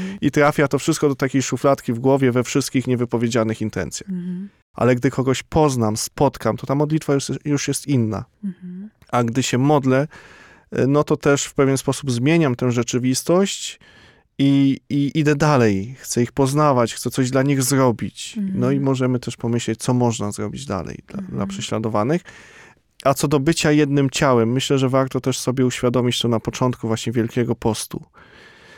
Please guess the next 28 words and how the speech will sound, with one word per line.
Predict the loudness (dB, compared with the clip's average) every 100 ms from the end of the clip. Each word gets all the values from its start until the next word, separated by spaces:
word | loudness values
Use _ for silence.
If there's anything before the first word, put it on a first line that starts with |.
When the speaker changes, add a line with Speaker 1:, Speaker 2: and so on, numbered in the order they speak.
| -20 _
Speaker 1:
To | 2 4 4
uświadomił | 2 2 2 4 4 6 4
mi, | 4 4 4 2 0 2 4 4
e, |
biskup | 2 0 0 -2 -4
Filip | -2 2 4 4 2 -4
kościoła | -2 -2 2 2 4
hal-, | 4 0 0
chaldejskiego, | 0 2 4 2 2 0 0
kościoła | -2 0 2 2
katolickiego | 0 -2 -2 0 0 2 2
właśnie | 0 -2 -2
w |
Iraku. | 2 2 0 -2 -2 -6 -20 -20 -20 _
E, | 0
Felix, | 2 2 2 0 -10 -12
przepraszam, | -8 -2 -2 -4 -6
biskup | -6 -8 -4
Felix. | 0 0 0 -4 -8 -6
Speaker 2:
Mhm. | -6 -4 -4 -4 -10 -6
Speaker 1:
Bardzo | -2 -2 -2
sympatyczny. | -4 -4 -2 -4 -4 -8 -8 -18 _
Ale | 0 4 4 4
zapytany | 2 0 0 2 2 2
o | 2
to, | 2 0
co | 0 -2 -2
przekazać | -2 -2 2 2 4 2 0 -8